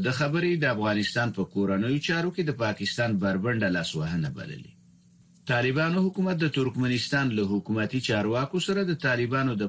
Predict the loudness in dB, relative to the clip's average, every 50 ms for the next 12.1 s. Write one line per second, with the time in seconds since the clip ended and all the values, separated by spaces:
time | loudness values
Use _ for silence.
0 | -2 -2 0 0 0 0 -2 -2 -2 -2 0 0 0 0 0 0 -2 -4 -2 -2
1 | 0 0 0 0 -2 -4 -6 -8 -10 -10 -12 -16 -20 -20 -20 -20 _ _ _ _
2 | -8 -6 -2 0 0 2 2 2 2 2 0 0 0 0 0 0 0 -2 -2 -2
3 | -2 -2 -2 -2 0 0 0 2 2 2 0 0 -2 -4 -6 -10 -18 -14 -10 -4
4 | -2 0 0 0 0 0 0 0 0 0 2 2 0 0 0 -2 -2 0 0 0
5 | 0 0 0 -2 -2 -2 -2 -2 0 0 0 0 0 -2 -2 -2 -2 -2 -2 -2
6 | -2 -2 -2 0 0 0 0 0 0 0 -2 -4 -10 -20 -20 -20 _ _ -4 -2
7 | 0 2 2 2 2 0 0 0 0 0 0 0 0 0 0 0 2 2 0 0
8 | 0 0 0 -2 -2 0 -2 -2 0 0 0 0 0 0 0 2 0 0 0 0
9 | 0 0 0 0 -2 -2 0 0 2 0 0 -2 -2 -2 -2 -2 -2 -2 -2 -2
10 | 0 0 0 0 0 0 -2 -2 -2 -4 -6 -10 -18 -20 -8 -4 -4 -2 -2 0
11 | 0 0 0 0 0 0 0 0 0 0 -2 -2 -2 -2 -2 0 0 0 -2 -2
12 | -2 -4